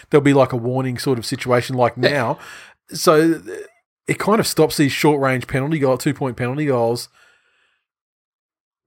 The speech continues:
Speaker 2: It does.
Speaker 1: Especially in key moments of the game. What about, like, you know, like, Golden Point when they're trying to line up for a field goal or whatever, and, uh, you know, all that sort of shit. There's all these extra wrinkles now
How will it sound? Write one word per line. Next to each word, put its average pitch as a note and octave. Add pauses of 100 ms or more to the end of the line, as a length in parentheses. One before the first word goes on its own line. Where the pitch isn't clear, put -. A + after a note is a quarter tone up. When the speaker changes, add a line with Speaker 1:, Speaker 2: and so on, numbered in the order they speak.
(300)
Speaker 2:
It A2+
does. G#2
Speaker 1:
Especially G3+
in C#3
key D3+
moments C3
of -
the A#2+
game. D#3+
What F#3
about, D#3
like, C3+
you C3
know, C3
like, C3
Golden C3
Point C3 (520)
when C#3
they're B2
trying C3+
to B2+
line C3
up A#2+
for C3
a A#2+
field C3+
goal C3+
or -
whatever, C3
and, C3
uh, C3+
you D#3
know, F#3+
all F3
that E3+
sort E3
of C3
shit. B2+ (300)
There's D3
all F#3+
these C#3
extra D3
wrinkles C#3
now A#2+